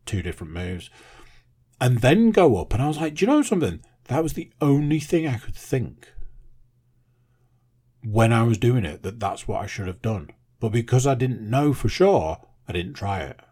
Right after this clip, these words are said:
And he was like, "Yeah, that's, that's what you should have done." He's like, "Give it another go."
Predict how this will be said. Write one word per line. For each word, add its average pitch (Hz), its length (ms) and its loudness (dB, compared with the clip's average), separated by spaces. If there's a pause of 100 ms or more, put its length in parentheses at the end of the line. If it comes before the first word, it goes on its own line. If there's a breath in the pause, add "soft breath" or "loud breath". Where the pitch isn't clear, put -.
(100)
And - 20 -8
he 107 60 -4
was 117 80 0
like, 135 160 -2
"Yeah, 226 160 0
that's, 147 380 -4
that's - 300 -4
what 139 180 -2
you 151 100 -6
should 147 240 -2
have 180 100 2
done." 277 240 -4 (4000)
He's 135 120 0
like, 147 200 0
"Give 151 160 4
it 151 80 4
another 143 300 2
go." 180 220 4